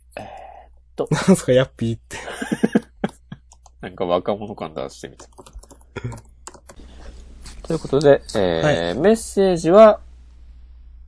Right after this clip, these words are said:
Speaker 1: まあ全部フリートーク用ですね。
Speaker 2: なるほど。はーい。えーっと、一応ハッシュタグ見ようかな。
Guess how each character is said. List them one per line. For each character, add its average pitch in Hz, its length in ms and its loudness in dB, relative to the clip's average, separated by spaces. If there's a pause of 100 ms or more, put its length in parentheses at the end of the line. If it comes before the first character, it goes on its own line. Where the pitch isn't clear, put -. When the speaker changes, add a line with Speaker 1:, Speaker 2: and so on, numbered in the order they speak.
(320)
Speaker 1:
ま 147 120 2
あ 123 60 2
全 139 120 4
部 127 80 0
フ 107 120 0
リ 110 80 0
ー - 40 -8
ト 120 180 -2
ー - 60 -8
ク 113 100 -2
用 113 360 2
で - 60 -14
す - 100 -12
ね。 - 220 -6 (320)
Speaker 2:
な 214 120 6
る 190 60 8
ほ 165 100 4
ど。 120 80 2 (380)
は 135 420 2
ー 131 80 0
い。 - 180 -14
え 135 300 -6
ー - 20 -8
っ - 80 -16
と、 131 220 -6
一 143 200 -8
応 254 40 -4
ハ - 160 -10
ッ - 40 -12
シ - 140 -20
ュ - 40 -18
タ 214 80 -8
グ 202 100 -6
見 147 140 -6
よ 165 80 -6
う 160 40 -12
か - 160 -14
な。 131 120 -8